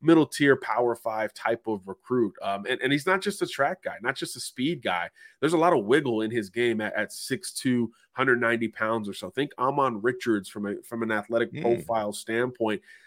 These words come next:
Speaker 1: There's just a lot to like about what he's put on the field over the last twelve months, supplemented by the frame and the track times. And again,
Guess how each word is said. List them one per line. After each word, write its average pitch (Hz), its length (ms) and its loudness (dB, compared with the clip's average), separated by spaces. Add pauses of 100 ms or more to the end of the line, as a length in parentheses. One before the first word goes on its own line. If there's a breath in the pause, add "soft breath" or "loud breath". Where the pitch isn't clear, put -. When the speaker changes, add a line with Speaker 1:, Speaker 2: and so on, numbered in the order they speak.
(100)
Speaker 1:
There's 131 180 4
just 165 140 -2
a 156 60 8
lot 120 300 6
to - 80 -6
like 117 260 4
about 107 240 2
what 113 120 0
he's 113 180 -8
put - 260 0 (160)
on 120 320 2
the 107 80 -2
field 110 580 2 (280 soft breath)
over 123 180 4
the 120 80 4
last 113 320 4
twelve 113 300 2
months, 113 440 -2
supplemented 117 720 0
by 110 140 2
the 104 100 -2
frame 117 420 -2
and 107 140 -2
the 101 40 -6
track 120 360 -6
times. 104 360 -2
And 104 100 -2
again, 135 480 0